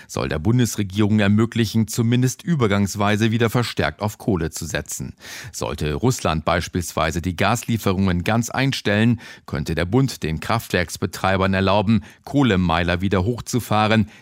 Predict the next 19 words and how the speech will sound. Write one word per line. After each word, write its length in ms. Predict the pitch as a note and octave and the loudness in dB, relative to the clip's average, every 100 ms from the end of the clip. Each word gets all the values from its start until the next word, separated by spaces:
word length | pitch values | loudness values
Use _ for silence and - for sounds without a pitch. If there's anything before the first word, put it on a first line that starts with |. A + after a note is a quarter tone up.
| - | -6
die 80 | - | -2
eigentlich 500 | C3+ A#2 F#2 E2+ D2+ | 0 0 0 -2 -2
schon 300 | - G2 F#2+ | -4 -2 0
in 100 | F2 | 0
der 140 | E2+ | 0
Reserve 460 | F2 E2 G#2 G#2 G#2 | -2 0 2 2 0
sind 280 | F#2 G2+ - - _ | 2 2 0 -14 _
und 180 | G2 G#2+ | -4 -2
stillgelegt 640 | - C#3 A2 E2+ D#2+ - | 0 0 0 -2 -2 -2
werden 300 | D2 C#2+ D#2+ | -2 -2 -4
sollten. 500 | D2 D2 - C#2 A2+ _ - - | -4 -4 -6 -12 -14 _ -20 -14
Das 240 | - - - | -8 -6 -6
Ziel 220 | - A2 | -2 0
dabei, 380 | A#2 A#2 B2 C3 - - | 2 2 2 2 -4 -12
das 180 | - D2 | -6 -6
im 120 | - | -2
Notfall 460 | F2 C#3 - E2+ D2+ | 0 0 0 -2 -2
verbliebene 760 | - E2 E2 F#2+ F#2 E2+ D#2+ | -2 -4 -2 -2 -2 0 -2
Erdgas 560 | - F2+ - G#2+ A2+ - | -2 -2 0 0 0 -2